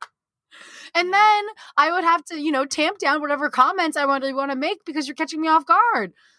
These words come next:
Anyway, she's since ceased her pranking, but those are the only kind of pranks that I support. Ones that are, like, fairly victimless and are basically just dumb lies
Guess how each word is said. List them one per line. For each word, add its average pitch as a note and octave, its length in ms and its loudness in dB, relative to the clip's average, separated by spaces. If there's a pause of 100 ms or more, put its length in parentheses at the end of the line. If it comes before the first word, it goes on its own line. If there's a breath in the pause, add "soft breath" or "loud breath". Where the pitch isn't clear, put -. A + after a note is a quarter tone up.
(160)
Anyway, F3 460 -8 (360)
she's D#4 360 2
since C#4+ 380 0
ceased A3 480 -2
her A#3 140 2
pranking, F#3+ 480 -4
but A#3 120 -4
those G4 180 4
are A4 120 4
the G4 120 2
only C#4+ 240 4
kind C4 180 2
of A3 100 -4
pranks G3+ 320 -4
that G#3 100 -6
I G3 140 0
support. F#3+ 420 0
Ones D4+ 240 0
that D#4+ 100 0
are, C4+ 120 6
like, G#3+ 240 -2
fairly G#3+ 380 -2
victimless F#3 520 -4
and F#3+ 100 -4
are F3+ 120 2
basically G3 460 -4
just F3+ 220 -8
dumb E3 280 0
lies D#3 680 2